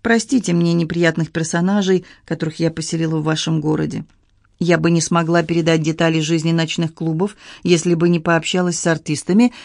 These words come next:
и не собрала материал о прошлом. Все описанные здесь места реальны, за исключением клуба «Эйт» в Норфолке.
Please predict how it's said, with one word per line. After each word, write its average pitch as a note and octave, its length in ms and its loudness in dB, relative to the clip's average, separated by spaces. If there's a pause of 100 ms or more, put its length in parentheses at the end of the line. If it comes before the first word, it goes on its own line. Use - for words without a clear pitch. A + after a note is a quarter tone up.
(120)
и B3 140 4
не B3+ 120 6
собрала G3 460 0
материал G3+ 500 2
о A3 80 2
прошлом. A3 580 -2 (440)
Все F3 200 2
описанные E3 580 2
здесь D#3 260 0
места D#3+ 380 0
реальны, F#3 520 4 (240)
за E3+ 140 4
исключением E3 580 2
клуба D#3+ 460 2 (100)
«Эйт» F#3+ 340 4
в F3 60 0
Норфолке. D3 640 0